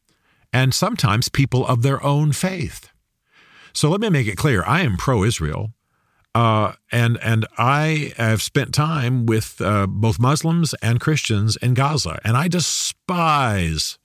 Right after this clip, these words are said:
Hamas. Let me just make it clear. I think Hamas and Hezbollah are the terrorist arms of, uh, Iran, and I think they should be wiped from the face of the earth,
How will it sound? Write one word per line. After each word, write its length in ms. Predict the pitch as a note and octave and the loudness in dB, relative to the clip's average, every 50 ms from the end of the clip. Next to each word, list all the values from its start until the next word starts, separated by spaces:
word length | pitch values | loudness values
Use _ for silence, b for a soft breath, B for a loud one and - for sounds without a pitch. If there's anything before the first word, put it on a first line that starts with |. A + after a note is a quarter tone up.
| _ _ - | _ _ -4
Hamas. 600 | - F2 F2+ E2+ D2 A#1+ C2+ D2+ - - - - _ | -2 0 0 0 0 -2 -6 -8 -8 -8 -8 -8 _
Let 100 | - A#2 | -4 -2
me 60 | C3+ C3+ | -2 0
just 160 | C3+ - - | 0 0 0
make 140 | B2+ A#2 A#2 | 0 0 -2
it 100 | G2+ - | -2 -2
clear. 340 | - G#2+ E2 D2 - F2 - _ _ B B B B B B B B B B B B B B B | -2 -2 0 -2 -4 -8 -10 _ _ B B B B B B B B B B B B B B B
I 120 | - F2+ F#2 | -2 0 0
think 180 | - A2+ G2 | 0 0 0
Hamas 380 | - F#2+ F#2+ A2 A2 A2+ A2+ - | 2 2 2 2 2 2 0 0
and 100 | G2+ F2 | 0 0
Hezbollah 880 | G2 G2 F#2 F#2 F2+ G2 F#2+ - - F#2 G2+ A#2+ C3+ C#3+ C#3 C3+ F2 - | 0 0 0 -2 -2 -2 -2 0 0 0 2 2 2 2 0 -2 -2 -4
are 140 | D#2 D#2 | -4 -4
the 120 | D2+ D2+ D#2+ | -4 -6 -6
terrorist 480 | - - A#2+ A#2 A#2 A2+ G#2+ - - | -2 0 0 2 2 2 0 -2 -2
arms 540 | - - A2 A2 G#2+ G#2+ G#2 G#2 G2+ - - - B B B B B B B B B B B - | -2 -2 0 2 2 2 2 0 0 -2 -4 -6 B B B B B B B B B B B -2
of, 360 | F#2 F2+ F2 E2+ E2 D2+ F#2 - _ _ _ - | 0 2 2 2 0 -2 -4 -8 _ _ _ -4
uh, 40 | G2+ | 0
Iran, 720 | F#2 E2 E2 E2+ F2 F#2+ A2 A#2 B2 C3 C#3 C#3 C#3+ D3 - _ _ _ _ _ _ _ _ _ | 0 2 2 2 2 2 2 2 2 2 2 0 0 -2 -4 _ _ _ _ _ _ _ _ _
and 180 | - G2+ F2+ F2 | -2 0 2 2
I 120 | F2+ F#2+ | 2 0
think 280 | F2+ - G2+ F#2 E2 - | 0 0 0 0 0 0
they 120 | - F2+ | 0 0
should 280 | D#2+ - - G2 D#2+ D2 | 0 2 0 -2 -2 0
be 120 | - E2 | 0 0
wiped 320 | E2 E2+ G2+ G2 F#2+ - - | 0 2 2 0 0 -2 -8
from 200 | - - F2 E2+ | -8 -4 0 0
the 80 | E2+ | 0
face 340 | - - G2 F#2+ F#2 - - | 0 0 0 0 0 -2 -2
of 80 | E2 D2 | -2 -2
the 160 | E2 D#2+ F#2 | 0 0 2
earth, 440 | A#2+ D3+ E3+ E3 - - - - | 2 0 0 -2 -4 -8 -16 -20